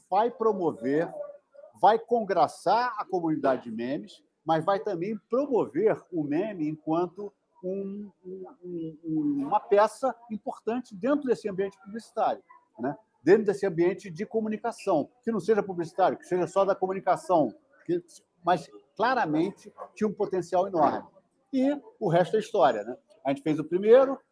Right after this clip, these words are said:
num sacrifício danado, e aí a nossa ideia era a seguinte: a Flox bancou cem por cento, não teve um patrocinador,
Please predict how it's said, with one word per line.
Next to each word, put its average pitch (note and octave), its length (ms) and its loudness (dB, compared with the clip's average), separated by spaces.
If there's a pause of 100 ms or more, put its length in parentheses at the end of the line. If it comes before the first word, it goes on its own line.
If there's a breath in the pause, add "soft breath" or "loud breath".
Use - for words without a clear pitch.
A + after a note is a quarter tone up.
(120)
num D#3 120 -2
sacrifício D#3+ 580 -4
danado, F#3+ 540 -2 (360)
e D#3 120 4
aí F#3 260 4 (160)
a D3+ 140 6
nossa E3+ 240 2
ideia D#3 200 2
era A3+ 80 2
a - 20 -2
seguinte: E3+ 520 -6 (200)
a C3+ 80 -4
Flox F3+ 340 -2
bancou F3+ 320 -2
cem A3 160 -6
por - 160 -18
cento, F3+ 380 -8
não D#3+ 80 -14
teve G3 280 -4
um B3+ 200 0
patrocinador, D#3 800 -8